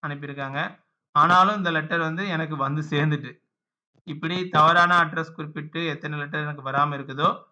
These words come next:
மே-, இன்னொரு தகவல் இதுல குறிப்பிட விரும்புறேன். இதுல வந்து இந்த எனக்கு வந்த லெட்டர்ஸ் நான் இன்னும் எல்லாமே பிரித்து முடிக்கல. அந்த லெட்டர்ல மேல அந்த ஈரோடு மாவட்டம் போட்டு, அந்த ஒன்றியம் போட்ட லெட்டர் மட்டும் தான் பிரிச்சிருக்கேன். Maybe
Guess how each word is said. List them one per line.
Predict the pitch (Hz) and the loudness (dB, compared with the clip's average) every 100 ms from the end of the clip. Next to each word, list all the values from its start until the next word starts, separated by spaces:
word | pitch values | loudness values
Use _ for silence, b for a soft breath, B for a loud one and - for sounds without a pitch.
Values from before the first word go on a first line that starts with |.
| _ _ _ | _ _ _
மே-, | 160 185 - | -4 -4 -8
இன்னொரு | 160 175 226 226 202 | -6 0 4 4 2
தகவல் | 180 185 | 0 0
இதுல | 180 165 | -2 -2
குறிப்பிட | 165 170 165 | -4 -2 -2
விரும்புறேன். | 156 147 151 180 190 | -2 -2 0 0 -2
இதுல | 151 147 | -6 -4
வந்து | 147 170 | -2 -2
இந்த | 165 156 - _ | -2 -4 -6 _
எனக்கு | 143 143 139 | -8 -6 -4
வந்த | 147 170 | -2 0
லெட்டர்ஸ் | 170 156 156 185 185 - | 0 -2 -2 -4 -4 -10
நான் | 156 151 | -4 -2
இன்னும் | 156 165 | -2 -2
எல்லாமே | 151 170 185 180 | 0 2 2 0
பிரித்து | 165 156 156 151 | -6 -8 -6 -6
முடிக்கல. | 147 151 202 - _ _ _ - | -4 0 -2 -4 _ _ _ -10
அந்த | 147 156 | -4 -2
லெட்டர்ல | 156 202 214 | 0 2 2
மேல | 180 175 190 208 202 | 4 4 4 2 0
அந்த | 156 151 156 | -4 -2 0
ஈரோடு | 156 - 160 185 180 | -2 -4 -2 0 2
மாவட்டம் | 165 156 170 165 175 160 | 4 6 6 2 0 0
போட்டு, | 156 156 160 190 | -2 -2 0 -2
அந்த | 175 151 | 0 -2
ஒன்றியம் | 151 165 165 | -2 -2 -2
போட்ட | 156 156 | -2 -2
லெட்டர் | 147 147 | -4 -4
மட்டும் | 147 151 | -4 -4
தான் | 156 | -4
பிரிச்சிருக்கேன். | 165 143 143 147 165 | -6 -10 -10 -8 -6
Maybe | 151 156 160 | -6 -4 -4